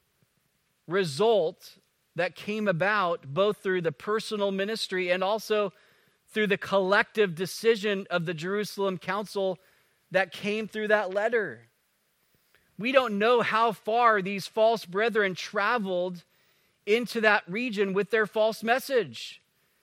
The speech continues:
It's very possible the reason why, why the Gentile, or I'm sorry, the Jerusalem Council included Syria and Cilicia in their greetings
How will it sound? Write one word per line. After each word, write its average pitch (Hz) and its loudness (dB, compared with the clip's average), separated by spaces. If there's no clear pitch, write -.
It's 165 -8
very 226 6
possible 214 -4
the 180 -2
reason 208 -4
why, 196 2
why 196 2
the 196 4
Gentile, 196 2
or 165 4
I'm 170 0
sorry, 196 0
the 180 -4
Jerusalem 190 -4
Council 190 -4
included 208 0
Syria 226 2
and 180 -8
Cilicia 185 -2
in 196 -2
their 175 2
greetings 190 -6